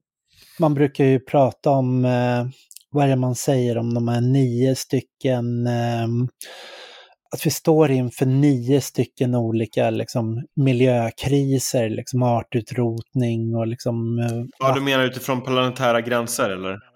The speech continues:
Speaker 1: Ja, planetära, de nio planetära gränserna, liksom. Och se hur, eh, det sker mer allianser där, hur Greta Thunberg och de har, liksom, sträcker ut handen, liksom, till urfolkskamper,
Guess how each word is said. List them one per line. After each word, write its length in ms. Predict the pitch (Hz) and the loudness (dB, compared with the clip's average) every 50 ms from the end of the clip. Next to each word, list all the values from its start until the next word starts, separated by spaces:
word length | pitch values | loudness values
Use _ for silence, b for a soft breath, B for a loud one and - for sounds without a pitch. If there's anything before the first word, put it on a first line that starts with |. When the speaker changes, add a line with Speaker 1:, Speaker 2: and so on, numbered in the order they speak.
| _ _ _ | _ _ _
Speaker 1:
Ja, 220 | 170 160 151 139 143 | 2 4 4 4 4
planetära, 480 | - 170 156 147 147 143 - 151 143 135 | 2 2 2 2 0 0 2 2 4 4
de 160 | 143 156 165 | 4 4 4
nio 240 | 170 160 131 143 139 | 4 4 4 2 0
planetära 680 | - - 143 135 139 135 - - 135 127 120 123 123 | 2 0 2 2 0 0 0 0 2 2 2 0 0
gränserna, 800 | 117 127 135 127 117 113 113 113 - - 143 135 123 120 120 113 | 2 2 2 2 0 -2 -4 -6 -2 -2 0 0 0 0 -2 -4
liksom. 440 | 110 110 123 - - 135 123 120 131 B B B B B B B B B B B B - | -6 -8 -8 -4 -4 -2 -2 -2 -4 B B B B B B B B B B B B 0
Och 120 | 190 160 | 0 0
se 360 | - - 175 160 151 147 147 | 2 2 2 4 6 6 4
hur, 680 | 139 120 107 156 165 170 170 165 160 151 151 156 139 139 | 4 4 4 4 6 6 6 6 6 6 6 4 4 4
eh, 440 | 147 143 143 139 139 139 135 139 135 - - _ _ _ _ | 4 4 4 4 4 6 4 4 4 2 -4 _ _ _ _
det 120 | - 156 156 | -4 -2 -2
sker 300 | - - 185 170 147 139 | 0 2 2 4 4 4
mer 360 | 135 135 135 131 131 127 127 | 4 2 4 4 4 4 4
allianser 760 | 127 123 123 127 131 135 151 175 190 190 180 - - - 165 | 4 2 4 4 4 4 2 2 -2 -4 -4 -4 0 0 0
där, 340 | 143 127 120 117 110 110 120 | 2 2 0 0 0 0 0
hur 520 | 123 117 127 139 135 131 120 120 123 131 131 | 0 0 2 2 2 2 0 -2 -2 0 0
Greta 260 | 131 131 - - 135 | 0 0 0 -4 -6
Thunberg 500 | - - 147 135 127 120 113 120 117 117 | -4 -2 0 0 0 0 2 2 0 0
och 60 | 117 | 0
de 200 | 117 113 117 117 | -2 -2 -2 -2
har, 100 | 120 120 | -2 -2
liksom, 440 | 117 117 - - 131 123 120 127 135 | -4 -6 -4 -4 -2 -2 -2 -4 -4
sträcker 480 | - - - - - 135 131 - 131 | -8 -12 -10 -4 -4 -4 -4 -2 -2
ut 160 | 131 120 - - | -2 -2 -2 -4
handen, 540 | - 131 131 127 127 127 123 123 120 120 | -4 -2 -2 0 0 -2 -2 -2 -2 -4
liksom, 340 | 120 123 - - 135 127 123 | -4 -6 -6 -6 -6 -6 -6
till 420 | - - 131 123 120 120 123 123 131 b b b b b b b _ _ _ _ _ _ _ _ _ - | -4 -4 -2 -2 0 -2 -2 -4 -6 b b b b b b b _ _ _ _ _ _ _ _ _ 2
urfolkskamper, 1400 | 170 147 135 127 123 - - 147 135 123 117 - - - - - 139 135 131 123 113 - - 135 127 123 127 | 2 4 4 4 2 0 0 0 0 0 -2 -6 -10 -10 -4 -2 -2 0 0 -2 -4 -2 0 0 2 2 0